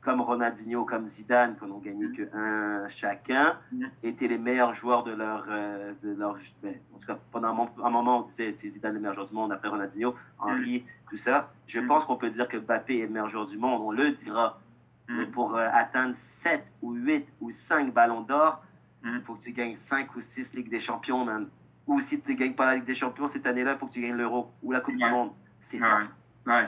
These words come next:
Speaker 1: C'est
Speaker 2: c'est
Speaker 1: tough.
Speaker 2: tough, c'est tough, c'est, puis on, on voit le, le nombre de matchs qu'ils, qu'ils doivent faire, là, j'imagine, leur calendrier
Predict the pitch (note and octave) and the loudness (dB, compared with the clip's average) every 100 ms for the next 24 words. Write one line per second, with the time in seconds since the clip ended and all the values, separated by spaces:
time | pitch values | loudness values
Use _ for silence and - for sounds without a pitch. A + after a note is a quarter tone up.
0 | - G2+ G#2 G#2 - - A2+ G#2 A2+ G#2+ | 0 -4 -2 -2 -4 -8 -4 -2 0 -2
1 | - - A2 - - - _ _ _ - | -4 -16 -16 -16 -20 -20 _ _ _ -2
2 | A2+ G2 G2+ G#2 A#2+ A2+ A#2 C3 A#2 A2 | 2 2 0 -4 -4 0 4 4 4 0
3 | - - A2+ A#2+ C3 B2+ A#2+ A#2 B2 - | -4 -8 -4 -2 0 0 2 4 2 0
4 | - - A2+ G2+ - G#2+ A2 G2+ - A#2 | -20 -14 -12 -10 -10 -2 0 0 0 0
5 | B2+ B2+ A#2 A2+ G#2+ G#2 B2 A#2+ G#2+ G#2 | 0 0 -2 -2 -2 -2 -4 -2 -4 0
6 | B2 A#2 A2+ A#2 A2 A2+ B2 B2 A2 G#2 | 4 4 4 0 -8 -6 -2 -2 -2 -6